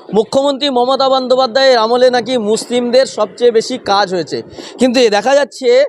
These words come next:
যে গত পঁচিশ দিনে পশ্চিমবঙ্গে চার, চারজন মুসলিম খুন হয়েছে। নদিয়ার কালীগঞ্জে তামান্না খাতুন, তারপরে কলকাতার তিলজলাতে একেবারে সেকেন্দার রাজা, দুদিন আগে ভাঙড়ের রাজ্জাক খান, এবং গতকালকে আমরা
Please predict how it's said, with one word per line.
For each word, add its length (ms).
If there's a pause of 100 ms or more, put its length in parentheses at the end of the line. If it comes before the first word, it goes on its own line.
(300)
যে 160
গত 260 (220)
পঁচিশ 420
দিনে 280 (380)
পশ্চিমবঙ্গে 800 (160)
চার, 220 (120)
চারজন 380 (140)
মুসলিম 280 (100)
খুন 140
হয়েছে। 280 (420)
নদিয়ার 400
কালীগঞ্জে 600
তামান্না 460
খাতুন, 340 (460)
তারপরে 400 (100)
কলকাতার 500
তিলজলাতে 520
একেবারে 320
সেকেন্দার 540
রাজা, 220 (400)
দুদিন 400
আগে 200
ভাঙড়ের 420
রাজ্জাক 420
খান, 200 (420)
এবং 200 (260)
গতকালকে 520
আমরা 200